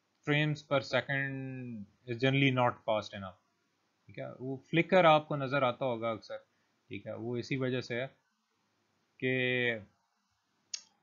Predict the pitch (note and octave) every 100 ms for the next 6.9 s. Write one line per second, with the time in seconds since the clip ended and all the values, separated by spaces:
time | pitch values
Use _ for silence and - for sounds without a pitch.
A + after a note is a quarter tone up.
0 | _ _ _ _ _ _ _ _ _ _
1 | - C3 C3+ C3+ C#3+ C#3+ C#3 C#3 - -
2 | - _ _ _ _ _ _ _ _ _
3 | _ _ _ _ _ _ _ _ C3 D3
4 | C3+ D3 E3+ E3+ E3 D#3 C#3+ C#3 B2+ D3+
5 | F3 D#3 E3 D#3+ - D3+ C#3+ C3 D3 C#3+
6 | C#3 A2 B2 D#3+ E3 D3 C#3+ D3+